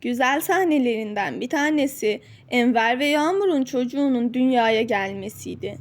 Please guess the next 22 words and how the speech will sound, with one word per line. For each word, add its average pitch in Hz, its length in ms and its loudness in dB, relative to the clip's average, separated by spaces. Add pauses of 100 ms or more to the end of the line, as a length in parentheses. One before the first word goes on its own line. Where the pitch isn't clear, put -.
(160)
Ayrıca 277 680 2
bir 220 100 -6
diğer 233 280 2
sahnelerden 311 920 0
bir 262 80 -6
tanesi 294 520 0
ki 247 120 -4
son 285 260 -2
sahne 262 440 0
olarak 240 580 -2
da 247 160 -6
dün 254 100 0
akşam 240 540 -4
yayınlandı. 262 920 -2 (540)
Aydan 302 760 2 (160)
bebeğini 214 520 0
kürtaj 233 560 -2
yaptırmaya 220 600 0
giderken 240 840 -2
Dahan 254 440 0
ve 214 80 -2
Mesut 262 580 -4